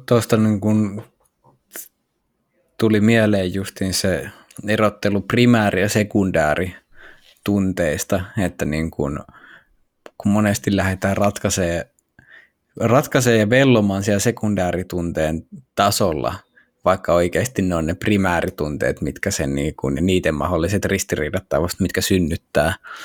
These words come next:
synnyttää ne niin kun sekundääritunteet, joita niin kun sit jäädään puimaan, vaikka oikeasti pitäisi päästä niin kun asioiden taustalle, että niin kun, mm, mi-, mistä tässä on niin kun oikeasti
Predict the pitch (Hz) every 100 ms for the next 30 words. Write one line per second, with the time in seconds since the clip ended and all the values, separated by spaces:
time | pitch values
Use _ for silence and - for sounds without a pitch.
0 | - - - - - - - 135 135 123
1 | 131 110 104 101 101 104 107 98 95 92
2 | - _ _ _ _ _ - 139 127 113
3 | 101 101 101 101 98 98 95 101 98 92
4 | 92 92 - 101 95 87 92 95 98 _
5 | _ 131 127 110 90 67 64 - _ -
6 | 90 110 104 98 - - 90 82 95 -
7 | 101 98 - 82 78 - 85 - _ _
8 | _ _ _ 107 117 - 104 95 90 85
9 | - 110 104 104 - 92 76 71 110 -
10 | - - - 80 76 - 135 - - -
11 | 110 95 82 73 92 90 - 98 95 92
12 | 78 76 87 80 78 71 85 82 71 69
13 | -